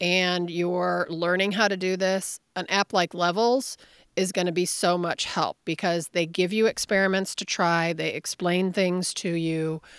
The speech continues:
It's just a better experience all the way around because you're gonna learn more. Um, of course, it does, I don't even know what it costs anymore. I know it was, like,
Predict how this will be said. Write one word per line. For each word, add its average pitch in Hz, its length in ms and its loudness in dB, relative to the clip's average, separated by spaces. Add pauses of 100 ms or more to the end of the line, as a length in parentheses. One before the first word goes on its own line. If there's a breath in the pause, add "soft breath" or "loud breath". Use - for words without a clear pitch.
(340 soft breath)
It's 208 220 2
just 220 260 2
a 175 60 0
better 190 400 4
experience 196 720 0
all 175 160 4
the 180 80 2
way 180 180 2
around 180 420 0
because 180 340 -4
you're 214 140 0
gonna 202 260 2
learn 175 500 2
more. 156 380 -4 (460 soft breath)
Um, 175 320 2 (100)
of 165 140 -4
course, 180 300 2
it 180 100 -2
does, 185 340 0
I 175 80 0
don't 175 140 -2
even 170 220 -2
know 165 100 -4
what 165 140 -2
it - 80 -6
costs 147 340 -4
anymore. 151 300 -4
I 160 100 -2
know 165 240 -4
it - 80 -6
was, 156 180 -6
like, 165 400 -4